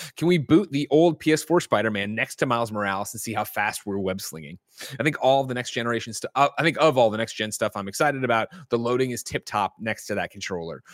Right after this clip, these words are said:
Uh, what I had said on the Spider-Man review, and we'll echo here, is that there's no need to do that because the PlayStation five loading is so ridiculously fast for Miles Morales. It is eighteen seconds from your, uh,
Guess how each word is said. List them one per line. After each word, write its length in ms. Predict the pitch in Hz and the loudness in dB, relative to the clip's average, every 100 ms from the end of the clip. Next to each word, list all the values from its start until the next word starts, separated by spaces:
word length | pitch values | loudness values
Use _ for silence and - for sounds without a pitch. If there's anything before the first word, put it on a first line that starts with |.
| - - 139 | -20 -14 0
Uh, 220 | 120 123 - | 2 4 2
what 240 | 127 156 | 4 6
I 160 | 160 165 | 6 4
had 180 | 147 | 2
said 300 | - - 160 | 0 2 4
on 80 | 147 | 2
the 60 | 127 | 0
Spider-Man 420 | - 123 117 107 | 2 2 2 -2
review, 320 | 107 104 110 | -4 -4 -4
and 80 | 104 | -4
we'll 140 | 104 - | -4 -4
echo 240 | 110 104 | -4 -4
here, 280 | 98 110 104 | -4 -4 -4
is 160 | 98 95 | -4 -6
that 260 | 92 95 _ _ _ _ | -4 -6 _ _ _ _
there's 320 | 139 135 120 | 2 4 2
no 260 | 135 127 135 | 2 4 4
need 300 | 123 120 104 | 2 -4 -8
to 80 | 92 | -10
do 260 | 98 101 | -8 -6
that 300 | 90 87 80 _ | -4 -6 -6 _
because 540 | 104 101 - 113 104 95 | -10 -8 -2 0 0 -4
the 80 | |
PlayStation 500 | 98 98 98 95 - | -6 -6 -6 -8 -10
five 340 | - 95 92 92 | -6 -4 -2 -4
loading 400 | 98 95 92 90 | -4 -4 -4 -6
is 400 | 95 95 95 - _ _ _ - | -6 -6 -8 -12 _ _ _ -10
so 280 | - - 107 | -4 0 0
ridiculously 640 | 101 95 104 104 - 104 | 0 -6 -8 -8 -8 -8
fast 340 | - 90 104 - | -2 -2 -4 2
for 160 | 180 151 | 4 6
Miles 280 | 131 113 | 4 2
Morales. 560 | 107 98 92 - - - _ - _ - | -2 -2 -4 -6 -12 -14 _ -20 _ 0
It 140 | 156 | 2
is 200 | 143 131 - | 2 0 -2
eighteen 340 | 147 135 143 | -2 -2 -6
seconds 540 | 131 113 - 78 - - | -2 -2 -4 -12 -14 -14
from 580 | - - 123 107 101 98 _ _ | -6 0 2 0 -4 -10 _ _
your, 560 | - 117 120 117 104 101 _ _ _ _ 127 | -6 0 2 2 2 -4 _ _ _ _ -4
uh, 120 | 123 | -2